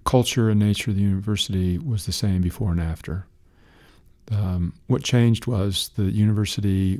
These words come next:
we abandoned a whole series of retention initiatives that didn't seem to be working,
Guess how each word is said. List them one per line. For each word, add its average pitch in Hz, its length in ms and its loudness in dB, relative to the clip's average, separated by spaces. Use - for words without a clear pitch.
we 117 140 0
abandoned 98 760 2
a 123 60 -4
whole 101 180 -2
series 98 540 -2
of 95 120 -8
retention 110 440 -4
initiatives 90 720 -2
that - 180 -8
didn't 120 240 2
seem 104 240 -2
to 95 80 -2
be 92 120 -2
working, 92 480 -2